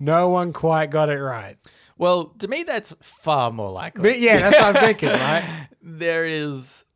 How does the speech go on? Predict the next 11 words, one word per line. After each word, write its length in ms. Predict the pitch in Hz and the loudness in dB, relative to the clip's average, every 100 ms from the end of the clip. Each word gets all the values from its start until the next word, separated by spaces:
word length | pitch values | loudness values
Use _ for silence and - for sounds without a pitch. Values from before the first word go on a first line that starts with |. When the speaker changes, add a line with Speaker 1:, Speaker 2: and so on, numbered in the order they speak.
| _ - | _ -8
Speaker 2:
uh, 680 | 131 127 123 117 113 113 - _ _ | -6 -4 -4 -6 -8 -10 -16 _ _
you 140 | 131 127 | -16 -12
know, 160 | 117 | -12
just 280 | 113 131 127 | -12 -12 -12
no 760 | 143 147 147 156 170 170 185 180 _ _ _ _ _ | -8 -4 -4 -6 -10 -12 -12 -20 _ _ _ _ _
reason, 600 | 120 123 123 127 123 120 | -14 -8 -8 -8 -10 -10
because 260 | 151 160 160 | -4 -2 -4
no 300 | 151 170 175 | -6 -6 -4
religion 1040 | 185 180 135 143 135 131 123 117 107 117 _ _ | -4 -8 -8 -8 -6 -8 -8 -14 -14 -20 _ _
explains 840 | 120 - - 123 120 117 117 120 | -14 -14 -14 -10 -10 -10 -14 -18
history 800 | - _ 135 - - 107 101 117 | -20 _ -12 -12 -14 -12 -14 -16